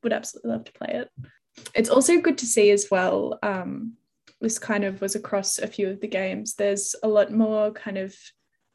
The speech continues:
well-portrayed female protagonists, which is always what I, of course, love to see. So, um, it was nice to see kind of another game in that, in those ranks, I guess.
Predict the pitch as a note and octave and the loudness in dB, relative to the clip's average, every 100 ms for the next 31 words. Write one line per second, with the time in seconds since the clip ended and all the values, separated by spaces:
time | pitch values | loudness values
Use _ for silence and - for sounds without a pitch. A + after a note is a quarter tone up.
0 | _ - A#3 G#3+ A3+ A3+ B3 A3+ - G3+ | _ 2 6 8 6 2 -4 -6 -2 2
1 | G3+ G3 F#3+ - - G3 G3 G3 F#3+ - | 2 2 -4 -8 -8 -6 -4 -4 -4 -4
2 | A3 A3+ G#3+ C4 F#4 - - - - - | -6 -2 0 0 -2 -8 -14 -12 -12 -6
3 | A#3 A3 G#3 G3+ G3+ G#3 G#3 G3+ G3+ F#3+ | -6 -4 -8 -4 2 2 2 -2 -4 0
4 | G3+ D3 A3+ - G#3+ - A3 A3+ - - | 0 0 -4 -2 -2 -2 -6 -8 -12 -4
5 | A3+ A#3+ E4 _ - - _ _ - G#3 | -2 -2 -4 _ -20 -20 _ _ 2 4
6 | G3+ G3 F#3+ G3 A3+ G#3+ A3+ B3 A#3 A#3 | 4 2 -2 -6 0 2 4 4 2 0
7 | - A3+ G#3+ G#3+ A3+ _ _ - A3+ G#3 | -4 0 0 0 -4 _ _ -10 -6 -4
8 | G#3+ A3+ A3+ A3+ G3 F#3+ F#3+ - _ A3 | -2 -2 0 -2 -2 -2 -6 -14 _ -8
9 | G3+ F#3+ F#3 - _ _ A#3+ A#3+ A3+ G#3 | -6 -6 -8 -12 _ _ 2 4 2 -2
10 | F3+ C#3 - - - _ _ G#3+ - A3+ | -6 -8 -16 -16 -18 _ _ -6 -6 -10
11 | - | -20